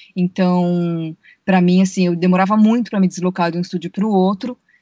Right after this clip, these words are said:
e aí em casa eu faço tudo aqui, posso trabalhar de pijama se eu quiser, não trabalho de pijama, mas, assim, eu posso, <laughs> entendeu?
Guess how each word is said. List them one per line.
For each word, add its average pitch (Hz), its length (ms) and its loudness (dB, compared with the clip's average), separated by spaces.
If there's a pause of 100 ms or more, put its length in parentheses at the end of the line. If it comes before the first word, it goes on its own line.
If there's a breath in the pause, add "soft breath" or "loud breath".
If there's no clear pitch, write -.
(140)
e 190 120 0
aí 190 140 4
em 202 120 2
casa 202 460 0
eu 247 60 -8
faço - 240 -12
tudo 262 140 -8
aqui, 277 460 -6 (560)
posso 208 220 -2
trabalhar 196 260 2
de 190 140 -4
pijama 185 480 0
se 185 100 -4
eu 180 40 -4
quiser, 175 420 -6 (180)
não 185 160 2
trabalho 240 240 -8
de - 60 -20
pijama, 233 240 -4
mas, 151 180 -10
assim, 165 220 -10
eu 147 80 -10
posso, 190 640 -2
<laughs> - 600 -4
entendeu? 180 420 0